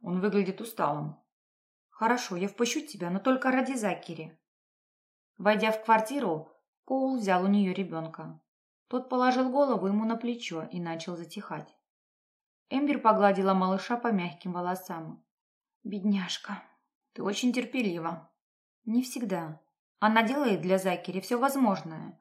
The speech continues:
но в такие дни, как сегодняшний, чувствует себя бессильной. Иногда ей хочется заткнуть уши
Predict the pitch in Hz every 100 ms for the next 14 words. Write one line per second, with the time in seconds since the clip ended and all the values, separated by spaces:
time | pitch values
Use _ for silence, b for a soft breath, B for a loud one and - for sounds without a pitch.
0 | b b 202 226 247 247 254 254 214 233
1 | 196 196 - 233 302 240 202 - 165 160
2 | b b b 294 302 - 175 160 - 160
3 | 165 180 254 - 220 165 156 156 160 _
4 | _ _ _ 226 240 247 269 285 202 -
5 | 247 185 180 180 202 240 226 - 311 -
6 | 202